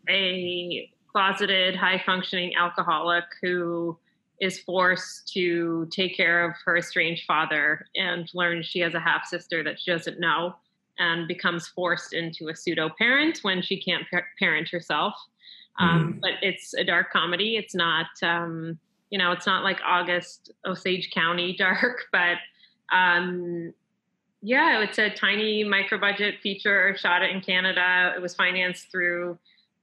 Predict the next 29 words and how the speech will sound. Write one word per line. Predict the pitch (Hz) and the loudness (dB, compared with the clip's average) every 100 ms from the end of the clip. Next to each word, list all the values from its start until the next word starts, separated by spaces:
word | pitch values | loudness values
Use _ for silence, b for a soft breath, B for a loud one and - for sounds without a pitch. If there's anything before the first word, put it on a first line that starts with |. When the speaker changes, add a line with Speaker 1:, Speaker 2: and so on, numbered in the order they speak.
| - | -4
Speaker 1:
Telefilm, | 190 185 185 185 175 175 170 - | -2 0 0 0 2 0 -4 -8
which | - 180 | -8 -4
is | 185 165 | -2 0
our | 160 170 | 0 2
funding | 240 254 240 | 0 0 0
body. | 214 208 202 202 196 | 2 2 2 -2 0
Um, | 185 175 170 175 - _ _ _ _ - - _ _ _ - | 2 2 0 -4 -12 _ _ _ _ -20 -20 _ _ _ -2
and | 196 190 185 190 - | 2 4 2 0 -2
luckily | 190 185 190 190 190 185 - _ | -4 -2 -2 0 0 -4 -8 _
we | - | -4
got | 208 202 | 0 2
Aya | 185 185 | 4 2
Cash | 185 233 233 - | 2 2 2 -2
to | 214 | -4
star | - 208 208 | 2 4 4
in | 202 | 4
it. | 196 185 - | 2 0 -2
And, | 185 190 190 185 190 190 185 - - - | 2 2 2 0 -2 -2 -4 -10 -8 0
uh, | 190 180 | 0 2
that | 190 190 214 - | 4 4 2 0
was | 196 196 190 - | 0 0 0 -4
the | |
turning | 196 190 175 170 - | 0 2 0 -2 -2
point | 180 - | -4 -4
for | 175 | -4
my | 165 | -4
career, | 170 175 165 160 165 170 - - | -4 -8 -4 0 0 -2 -10 -10
for | 175 | -8
sure. | 170 - 170 | -8 -6 -8